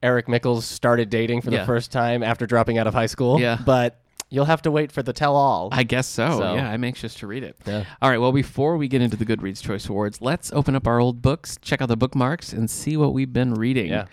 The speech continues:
Speaker 2: Uh, I think Kate is our guest. Why don't you, why don't you go first? Tell us,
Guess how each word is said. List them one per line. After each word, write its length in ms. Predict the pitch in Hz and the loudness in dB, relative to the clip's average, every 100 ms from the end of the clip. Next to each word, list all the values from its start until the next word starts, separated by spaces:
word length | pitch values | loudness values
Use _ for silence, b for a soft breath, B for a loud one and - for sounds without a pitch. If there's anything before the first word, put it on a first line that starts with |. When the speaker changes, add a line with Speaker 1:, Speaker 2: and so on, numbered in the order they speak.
| B B B | B B B
Speaker 2:
Uh, 180 | 117 120 | 0 0
I 80 | - | 0
think 180 | 214 - | -4 -2
Kate 240 | 196 190 | 0 0
is 140 | 135 139 | 0 -2
our 80 | |
guest. 400 | 120 127 127 - | -2 -6 -8 -8
Why 100 | 101 | -8
don't 160 | 143 139 | -8 -6
you, 160 | 139 127 | -8 -6
why 80 | - | -8
don't 160 | 143 - | -8 -8
you 80 | 139 | -8
go 140 | 92 | -8
first? 500 | - 71 69 - - b b b b b 82 | -8 -10 -10 -14 -20 b b b b b -4
Tell 160 | 135 | -2
us, 140 | 135 | -2